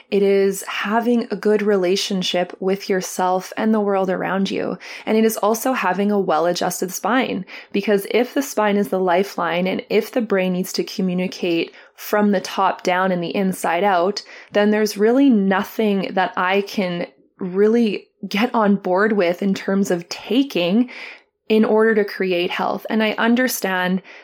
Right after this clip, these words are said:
that that actually might be triggering for some people to hear, but wherever you are at in your health and your wellness journey, whatever you think is going to be the best thing for you to do,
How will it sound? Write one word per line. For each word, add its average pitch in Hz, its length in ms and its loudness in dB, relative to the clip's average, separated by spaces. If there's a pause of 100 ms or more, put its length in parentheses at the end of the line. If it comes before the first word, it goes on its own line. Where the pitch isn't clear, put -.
that 180 400 0 (140)
that 196 480 0
actually 190 380 -2
might 180 220 0
be 185 120 -4
triggering 190 560 0
for 190 140 -4
some 185 240 -4
people 180 360 -4
to 180 160 -8
hear, 190 540 -4 (380)
but 180 160 2
wherever 220 400 2
you 277 200 4
are 226 200 0
at 185 280 0
in 202 140 2
your 185 120 -2
health 190 440 -4
and 196 100 0
your 185 120 0
wellness 175 400 -2
journey, 190 420 -2
whatever 208 500 0
you 247 180 0
think 185 500 -4
is 180 460 -4 (200)
going 202 360 2
to 220 120 -2
be 214 120 0
the 185 100 2
best 175 380 -2
thing 190 200 0
for 175 340 -2
you 170 220 -2
to 196 180 -4
do, 196 520 0